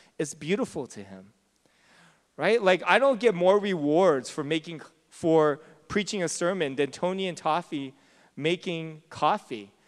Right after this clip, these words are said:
with joy and faithfulness. <laughs> Weekly, they come out, they make coffee for us, and there's, they do it with love in their hearts. And, and I'm like, "Man, when, when God sees them make coffee, when God sees you move chairs or sound equipment,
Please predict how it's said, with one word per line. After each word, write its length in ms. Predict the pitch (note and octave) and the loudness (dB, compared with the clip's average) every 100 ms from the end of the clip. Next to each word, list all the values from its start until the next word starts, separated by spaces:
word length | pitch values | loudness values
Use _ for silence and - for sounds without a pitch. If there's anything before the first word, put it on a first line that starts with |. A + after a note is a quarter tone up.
| _ - | _ -4
with 220 | E3 A#2+ | -4 -4
joy 720 | - A3 F3+ G3 G3+ G3+ G#3 - _ | -6 -4 2 4 4 2 -4 -12 _
and 160 | C#3+ - | -12 -8
faithfulness. 1000 | - F3+ G#3+ A3+ G3 G3 F#3 G#3 - - - - | 2 2 2 0 0 2 2 0 -4 -16 -20 -20
<laughs> 240 | _ - | _ -18
Weekly, 840 | C3+ C#3 G#3 G3+ - G#3 A3 A3 A#3 - _ | -10 -2 -2 -4 -10 -6 -4 -6 -10 -20 _
they 140 | E3 D#3+ | -4 -4
come 320 | - F#3+ F#3+ | 0 0 2
out, 260 | F#3+ G3 - | 2 2 0
they 140 | E3 | -4
make 240 | D#3+ F#3+ | -2 -4
coffee 400 | - D3+ D3 E3 | -4 -8 -8 -10
for 200 | D3 D#3 | -10 -4
us, 360 | C#3+ C#3 C#3+ - _ _ _ | -4 -6 -12 -20 _ _ _
and 160 | C#3+ D#3 | -10 -2
there's, 240 | E3 D3 - - | -2 -2 -8 -2
they 160 | E3 | -2
do 320 | D#3 D3+ F3+ G3+ | -2 -4 0 0
it 80 | |
with 160 | F#3+ D#3 | 0 -4
love 440 | B2+ B2+ D#3+ F#3 | -4 -2 0 0
in 100 | F#3 | -2
their 120 | D#3+ C3 | -4 -4
hearts. 400 | - F3 C#3 E3+ | -2 -2 -2 -6
And, 160 | D3 - - - - | -10 -16 -20 -12 -2
and 140 | E3+ | 2
I'm 160 | E3+ F#3+ | 2 4
like, 220 | F3+ D#3+ | 2 2
"Man, 400 | F3+ G#3 D#3 D3+ | 0 0 0 -2
when, 240 | E3 E3 - | -4 -4 -10
when 220 | D#3+ F3 | -6 -4
God 280 | D#3 F#3 A#3 | 2 4 2
sees 280 | - B3 G3 | -2 -6 0
them 220 | F#3 F3+ | 2 2
make 160 | D#3+ C#3 | -2 -6
coffee, 580 | - C3 - A#2+ G#2+ - _ _ | -8 -8 -8 -14 -14 -18 _ _
when 160 | - E3+ | -2 2
God 260 | E3+ G#3 G3+ | 6 4 4
sees 280 | A#3+ F#3 | -4 -4
you 140 | E3 F#3+ | -4 -2
move 320 | E3 E3 D3 | 4 2 2
chairs 500 | - F3 D3+ B2+ A#2 | 0 2 2 0 -4
or 80 | C3+ | -6
sound 340 | - C#3+ D3+ | -2 -2 -2
equipment, 500 | C#3 C3+ A2+ A2+ A2 | -8 -12 -12 -12 -16